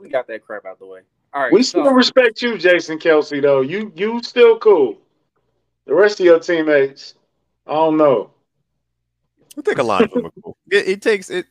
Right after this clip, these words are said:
Speaker 3: certain competitors that you just, you shake your hand, you say, "All right, you were better this day," and they gotta
Speaker 2: One
Speaker 3: move.
Speaker 2: more thing, one more thing, D-Mac. And
Speaker 3: Mm-hmm.
Speaker 2: then Brandon Graham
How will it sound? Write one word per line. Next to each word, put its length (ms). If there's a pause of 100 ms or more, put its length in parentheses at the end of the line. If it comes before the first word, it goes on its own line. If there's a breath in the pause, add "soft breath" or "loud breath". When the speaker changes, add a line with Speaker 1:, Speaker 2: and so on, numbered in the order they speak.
Speaker 3:
certain 300
competitors 680
that 180
you 160
just, 280
you 100
shake 300
your 100
hand, 340
you 60
say, 300
"All 80
right, 180
you 100
were 140
better 280
this 280
day," 260 (380)
and 100
they 60
gotta 200
Speaker 2:
One 100
Speaker 3:
move. 100
Speaker 2:
more 220
thing, 340
one 180
more 220
thing, 420
D-Mac. 540 (400)
And 180
Speaker 3:
Mm-hmm. 240
Speaker 2:
then 80
Brandon 400
Graham 560